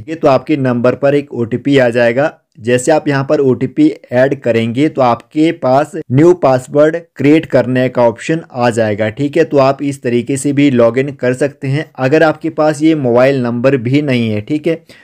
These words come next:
तो आपके पास Gmail तो होगा, आपने Gmail को सिलेक्ट करना है। जैसे आप इसको सिलेक्ट करेंगे, आप नेक्स्ट करेंगे तो आपके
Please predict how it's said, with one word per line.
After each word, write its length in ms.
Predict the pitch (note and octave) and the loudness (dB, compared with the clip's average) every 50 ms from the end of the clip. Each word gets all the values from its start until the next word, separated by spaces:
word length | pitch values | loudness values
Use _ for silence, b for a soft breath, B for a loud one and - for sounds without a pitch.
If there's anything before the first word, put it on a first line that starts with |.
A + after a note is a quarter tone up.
| b b b - | b b b 0
तो 60 | C#3 | 2
आपके 300 | C#3+ C#3+ C#3 - - D#3 | 2 2 2 0 -4 -4
पास 220 | D3+ - D#3 D#3 D3 A2 G2+ | -2 0 0 0 0 -2 -6
Gmail 380 | G#2+ A#2+ B2 C3 C#3+ D#3 D#3 D3+ | -4 -4 0 0 2 0 0 0
तो 80 | D3+ | 0
होगा, 260 | C#3 C#3 C3+ C3+ D3 C#3+ | 2 2 2 2 2 0
आपने 500 | - - B2+ B2+ B2 - D3 D3 C#3+ B2+ | 0 -2 -4 -4 -4 -4 -2 -2 -2 -2
Gmail 380 | G#2+ A2+ B2 B2 B2+ C#3+ C#3+ D3 | -2 -2 -2 0 0 0 0 0
को 160 | C#3+ D3+ D3 | -2 -2 -4
सिलेक्ट 340 | - - C#3 C#3 D3 C#3+ - | -2 0 2 2 2 0 0
करना 280 | - C#3+ C3 C3 C3 | -4 -2 -2 0 0
है। 180 | B2+ B2+ C#3+ - _ b b b b b b - | -2 -2 -4 -8 _ b b b b b b -12
जैसे 340 | G#2+ A#2 C#3 C#3+ C#3 C#3+ E3 | 0 2 2 2 2 0 -2
आप 140 | D#3+ D#3+ | -2 0
इसको 300 | D#3+ D3 - - E3+ D#3+ | -2 -4 -4 -4 -4 -4
सिलेक्ट 420 | C#3+ - - C3 C3 C#3 C#3+ - - | -4 -4 -4 -2 0 0 0 -2 -2
करेंगे, 380 | C#3+ C3 C3 C3 C3+ C#3+ D3+ | -2 -2 0 0 0 2 2
आप 160 | D3 C#3 C3 C3 | 2 2 0 -2
नेक्स्ट 320 | A#2 A2+ A#2+ C3+ C#3 C3+ | -2 0 0 0 0 -2
करेंगे 420 | - - C3 B2+ B2+ B2+ B2+ C#3 D3 | -4 -4 -2 -2 0 0 0 -2 -2
तो 120 | D3 D3+ | 0 0
आपके 600 | C3+ B2+ B2 B2 B2+ - _ _ D#3 D#3 E3 E3 | 0 2 2 0 -2 -4 _ _ 2 2 2 2